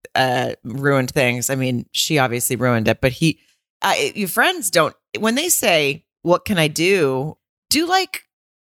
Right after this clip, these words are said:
uh, I, I'm trying to think of anyone right now. I can't think of a friend that said something good, but most people, we give good advice. In this episode, it seemed like all the friends were like, <laughs> "Oh, well, don't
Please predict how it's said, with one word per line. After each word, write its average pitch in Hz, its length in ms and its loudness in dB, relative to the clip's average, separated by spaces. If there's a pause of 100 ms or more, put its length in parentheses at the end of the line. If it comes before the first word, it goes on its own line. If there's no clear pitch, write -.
(180)
uh, 233 600 0 (460)
I, 240 180 2
I'm 226 120 -6
trying 202 200 2
to 170 60 0
think 160 140 0
of 143 80 2
anyone 139 300 0
right 131 160 2
now. 131 140 2
I 127 80 2
can't 143 200 -2
think 131 120 -2
of 123 60 -2
a 123 60 0
friend 123 260 2
that - 80 -2
said 123 220 0
something 127 300 0
good, 127 260 0
but 143 160 0 (320)
most 247 320 0
people, 214 500 0 (180)
we 170 320 -6
give 175 280 0
good 202 140 2
advice. 180 600 0
In 147 540 0
this 220 160 2
episode, 180 440 0
it 151 40 0
seemed 175 260 -6
like 156 160 0
all 156 140 4
the 156 80 -4
friends 165 340 0
were 143 80 -2
like, 135 240 2
<laughs> - 40 -8
"Oh, 240 300 0
well, 202 400 2
don't 190 400 -2